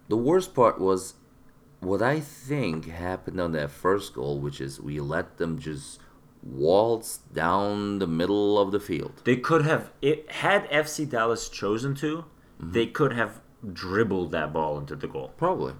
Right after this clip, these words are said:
Speaker 1: Yeah.
Speaker 2: Like, literally, it was
Speaker 1: Yeah.
Speaker 2: that bad.
Speaker 1: And then it continued throughout the game.
Speaker 2: For sure. It, it was
Speaker 1: We
Speaker 2: a, it was a, a litmus test, if you will, of how the rest of the match was going to go.
Speaker 1: Yeah.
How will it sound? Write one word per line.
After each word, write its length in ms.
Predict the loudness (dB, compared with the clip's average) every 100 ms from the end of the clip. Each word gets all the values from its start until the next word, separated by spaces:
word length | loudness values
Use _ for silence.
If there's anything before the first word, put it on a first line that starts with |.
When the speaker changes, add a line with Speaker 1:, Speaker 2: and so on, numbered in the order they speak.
| -16 -20 -8
Speaker 1:
Yeah. 80 | -6 0
Speaker 2:
Like, 260 | 0 2
literally, 440 | 4 4 2 -2 0
it 60 |
was 140 | 2 4
Speaker 1:
Yeah. 60 |
Speaker 2:
that 220 | 4 4
bad. 260 | 4 -2 -6 -16 -20 -20 -20 -20 -20 -20 -20 -20 -4
Speaker 1:
And 180 | 0 4
then 280 | 6 4 0
it 140 | -4 0
continued 680 | -2 0 -2 2 2 0 -2
throughout 500 | -2 2 4 2 0
the 80 |
game. 360 | -2 -2 -2 -8 -12
Speaker 2:
For 120 | -6 0
sure. 300 | 2 2 0
It, 240 | -2 -2 -2
it 100 | 0
was 220 | 0 2
Speaker 1:
We 60 | 0
Speaker 2:
a, 100 | -2 -14 -20 -12
it 100 | -6 -4
was 180 | -2 0
a, 440 | 0 0 -4 -10 -18 _ -20 -18 -16 -8
a 80 | -2
litmus 580 | 2 2 2 -6 -6 -6
test, 380 | -2 -2 -2 -6
if 180 | -6 -4
you 80 | -2
will, 340 | 0 0 0
of 160 | -4 -2
how 200 | 2 4
the 120 | 2
rest 260 | -2 -2 -4
of 40 | -6
the 60 |
match 200 | -6 -6
was 120 | -10
going 240 | -12 -12 -12
to 60 | -8
go. 220 | -8 -8 -14 -20 _ _ _ _ -20 -20 -4
Speaker 1:
Yeah. 200 | -2